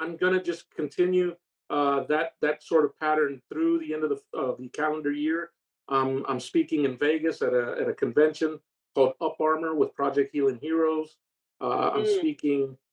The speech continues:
Speaker 1: at, uh, I'm hoping, hopefully we speaking at Black Rifle Coffee Company. Uh, and I'm gonna continue doing my, my work now. I haven't, just because I'm an author now, you know, it didn't go to my head. I'm still going
Speaker 2: <laughs>
Speaker 1: down to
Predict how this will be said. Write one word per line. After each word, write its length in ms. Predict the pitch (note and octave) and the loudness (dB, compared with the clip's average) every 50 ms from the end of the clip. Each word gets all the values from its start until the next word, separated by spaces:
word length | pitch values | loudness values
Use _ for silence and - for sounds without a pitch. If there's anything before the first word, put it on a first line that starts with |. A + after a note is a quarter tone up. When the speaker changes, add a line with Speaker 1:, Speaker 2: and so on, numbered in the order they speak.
| _ _ _ - | _ _ _ -4
Speaker 1:
at, 240 | - C3 B2 B2 - _ | -2 0 0 0 0 _
uh, 100 | C3 C3 | -2 -2
I'm 100 | - - | -2 -4
hoping, 380 | A#2+ C#3+ D#3 D3+ E3 D#3+ - - - | -2 -2 0 2 2 0 0 -2 0
hopefully 300 | - E3 E3 - D#3 D#3+ | 0 0 0 2 -2 -2
we 120 | D3+ D3 D3 | -2 -2 -12
speaking 360 | - - E3 D#3 - F3+ D#3 | -4 -2 -2 0 2 0 0
at 120 | D#3+ D#3 | 0 0
Black 240 | - C#3+ D3 D3 - | 0 0 0 0 0
Rifle 340 | D3+ C#3+ C#3+ C#3 - B2 - | 0 -2 -2 -2 -2 -6 -6
Coffee 340 | - - D#3+ D#3+ D#3+ D#3 D#3+ | 0 2 2 2 2 2 -4
Company. 580 | - - D#3+ D3+ D3+ - D3+ D3+ D3+ D3 C#3 - _ _ _ _ _ _ _ _ | -4 -2 -4 -2 0 0 2 2 2 0 -2 -6 _ _ _ _ _ _ _ _
Uh, 460 | - B2+ B2+ B2 B2 B2 B2 B2+ B2+ - - F3+ | -4 -2 0 2 2 2 2 2 0 0 0 -2
and 120 | C#3+ C#3 | 0 0
I'm 80 | D3 D#3 | 0 2
gonna 180 | D#3+ F#3 F3+ F3+ | 2 2 2 2
continue 480 | - E3+ D3 C3 F#3+ G3+ G#3 G#3+ G3+ | -2 -6 -4 2 2 2 2 2 -2
doing 240 | - G3 G3+ G3+ G3 | 2 2 2 2 2
my, 300 | F#3 F3 E3 D#3+ D#3+ D#3+ | -2 -6 -6 -6 -6 -6
my 200 | D#3+ D#3 D#3 D#3+ | -6 -6 -4 -2
work 300 | D#3+ D#3+ F3+ G#3 A3+ A3 - | 0 2 2 2 2 0 0
now. 180 | C#3+ C3+ B2+ B2+ | -4 -2 -2 -2
I 120 | B2+ B2+ | -2 -2
haven't, 300 | D3 F3 E3+ E3+ E3+ D#3 _ _ _ _ _ _ _ | -2 -2 -4 -6 -12 -18 _ _ _ _ _ _ _
just 140 | E3 E3 - | -8 -6 -6
because 280 | G3 F#3+ - F#3+ F3+ E3 | -8 0 2 2 2 4
I'm 140 | F#3 F3 D#3+ | 2 2 2
an 100 | D3+ D#3+ | 0 0
author 360 | F#3 F#3+ F#3+ F#3 F3+ E3 D3+ | 0 0 0 0 0 0 0
now, 340 | C#3+ C#3+ D3 C#3 C#3 C3+ - _ _ _ _ | 0 -2 -2 -4 -4 -8 -12 _ _ _ _
you 140 | - E3 D#3 | -6 -2 0
know, 180 | D#3 D3+ D3 C#3+ | 2 2 2 0
it 180 | D3+ - - - | 0 -2 0 2
didn't 160 | F3 F#3 F3 | 2 0 2
go 120 | E3 F3 E3+ | 0 0 0
to 60 | D#3+ | 0
my 140 | D3+ D3+ C#3+ C#3+ | 0 -2 -2 0
head. 260 | C#3+ D3+ C#3+ C3 - - _ _ _ _ | 0 0 0 -2 -4 -10 _ _ _ _
I'm 160 | - C#3+ E3 E3+ | -4 -4 -2 0
still 260 | - D4 F3+ E3+ D#3+ | 0 0 2 2 2
going 200 | - D3 E3 E3+ | 2 0 -2 0
Speaker 2:
<laughs> 40 | - G3 | 0 0
Speaker 1:
down 140 | E3+ D#3+ D#3+ | 0 0 -2
to 160 | - _ - | -6 _ -20